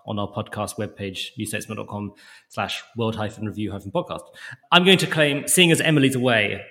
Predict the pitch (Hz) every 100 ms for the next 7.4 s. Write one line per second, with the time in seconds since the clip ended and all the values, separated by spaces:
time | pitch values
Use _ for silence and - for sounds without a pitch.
0 | - 117 113 110 123 113 107 110 107 110
1 | 104 98 92 110 104 _ _ 113 101 98
2 | _ 127 110 123 104 98 123 104 98 -
3 | - 104 104 - _ 170 180 185 - 127
4 | 120 139 135 - 156 202 - - - -
5 | 151 135 123 110 120 131 123 113 113 -
6 | 113 110 113 113 - 101 120 113 110 110
7 | - 110 107 -